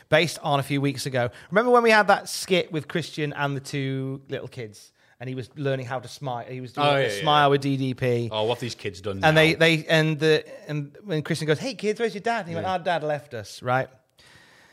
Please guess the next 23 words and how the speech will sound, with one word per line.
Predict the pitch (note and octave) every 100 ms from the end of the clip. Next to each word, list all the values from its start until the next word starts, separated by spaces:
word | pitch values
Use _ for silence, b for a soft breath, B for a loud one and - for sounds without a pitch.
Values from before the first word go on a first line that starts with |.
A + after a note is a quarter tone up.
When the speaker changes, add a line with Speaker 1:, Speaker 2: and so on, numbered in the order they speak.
| b -
Speaker 1:
That | A3 -
skit | - B3
was | F#3+ D#3
written | E3 D#3
by | D3
Brian | C#3 D3+ C#3
Gewirtz. | C3+ C#3 A#2 F2+
This | C3 B2+
is | A#2
from | B2+ A#2+
the | A2+
figure, | G#2+ A#2+ A2
from | B2
Figure | A2 A#2+
Four. | A2+ A2 - b b b b -
The | E3
line | E3+ G3+ D4 E4 C4 _ _ C#3+ D#3 F3
was | E3 -
actually | F#3 F#3+ G#3 G#3+
changed | - A#3 C4 A#3+ E3+ C#3
by | E3 D#3
Vince | B2 D3+ A2+
McMahon, | C#3+ C3+ C3+ C3+ A2 G2